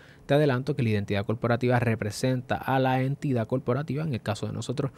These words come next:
Sidlo es la marca corporativa o la identidad corporativa y Alexiomar Rodríguez como marca es la marca personal. ¿Cuál de los dos te beneficia? Va a depender de cómo te organizas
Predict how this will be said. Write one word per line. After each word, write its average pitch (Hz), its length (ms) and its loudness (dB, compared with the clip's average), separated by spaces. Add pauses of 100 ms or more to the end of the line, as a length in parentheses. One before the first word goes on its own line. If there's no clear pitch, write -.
(440)
Sidlo 139 720 0 (300)
es 117 280 -2 (220)
la 110 220 2
marca 110 360 -2
corporativa 131 920 -2
o 110 60 -4
la 104 80 0
identidad 92 340 -2
corporativa 165 600 -2 (340)
y 147 280 2 (100)
Alexiomar 104 640 -2
Rodríguez 139 420 2
como 147 260 -2
marca 170 360 0
es 113 60 0
la 113 120 0
marca 110 360 -4
personal. - 520 -10 (100)
¿Cuál 113 160 0
de 127 100 2
los 131 120 4
dos 131 160 -2
te 139 100 0
beneficia? 139 460 0
Va 120 100 0
a 113 40 0
depender 120 340 0
de 117 140 0
cómo 110 260 -4
te - 80 -6
organizas 110 540 -2